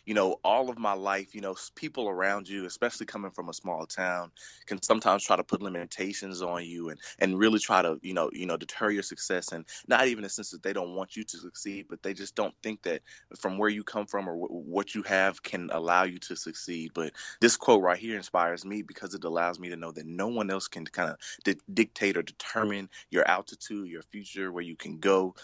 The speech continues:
So I, I put this quote in the front of my mind every morning when I wake up, and, and it's just allowed me to open doors and, and close them right behind me. So I really, really, really, really, um,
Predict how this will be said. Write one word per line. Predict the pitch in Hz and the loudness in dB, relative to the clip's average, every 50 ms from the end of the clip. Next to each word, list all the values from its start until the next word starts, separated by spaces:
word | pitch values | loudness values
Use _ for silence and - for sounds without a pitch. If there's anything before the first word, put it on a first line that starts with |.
| - - - | -20 -20 -6
So | - - 110 113 | 2 2 4 4
I, | 107 - | 4 2
I | - - | 0 0
put | - - 156 - | -2 -2 -8 -8
this | - 120 - | -8 -12 -12
quote | - - 123 120 - - | -10 -8 -8 -8 -8 -8
in | 101 | -10
the | 101 95 | -12 -10
front | - - 113 110 110 | -6 -4 -4 -4 -4
of | 101 | -4
my | 101 95 98 | -4 -6 -4
mind | 98 98 95 98 95 | -4 -4 -4 -4 -4
every | 101 98 101 101 | -4 -6 -6 -6
morning | 104 107 104 98 87 | -6 -4 -4 -4 -6
when | 82 80 85 | -8 -8 -8
I | 82 80 - | -8 -8 -8
wake | 85 85 - - 82 | -12 -12 -8 -6 -6
up, | 82 82 - | -6 -4 -6
and, | 80 80 80 | -10 -8 -6
and | 80 82 82 87 | -6 -4 -4 -4
it's | 90 - | -4 -4
just | - 95 - - | -4 -4 -2 0
allowed | 82 82 85 87 85 82 | 4 6 8 8 6 6
me | 87 85 | 4 0
to | 76 71 | -2 0
open | - 85 87 - 87 80 | 0 0 0 -2 -4 -4
doors | 85 87 87 87 87 87 87 80 | -4 -2 -2 -2 -2 -2 -4 -6
and, | 78 78 73 - - - - - | -10 -14 -18 -18 -18 -18 -8 -2
and | - 82 78 76 | -2 -2 0 -2
close | - - 92 90 90 87 87 | 0 4 4 4 4 4 0
them | 85 80 80 | -2 -2 0
right | 80 78 | 0 0
behind | - 85 85 87 87 85 80 | 0 0 0 0 0 0 -2
me. | 80 80 | -4 -8
So | - - 80 78 78 - - - - - | -6 -6 -4 -6 -6 -8 -12 -6 2 4
I | 85 90 | 6 6
really, | 85 87 95 95 92 87 85 | 6 4 2 0 0 -2 -2
really, | 87 87 85 82 80 | -4 -4 -4 -6 -6
really, | 80 78 85 90 87 87 85 | -6 -6 -6 -6 -6 -4 -6
really, | 82 85 80 80 78 80 | -6 -6 -6 -6 -6 -8
um, | 80 78 76 76 76 | -10 -12 -14 -14 -16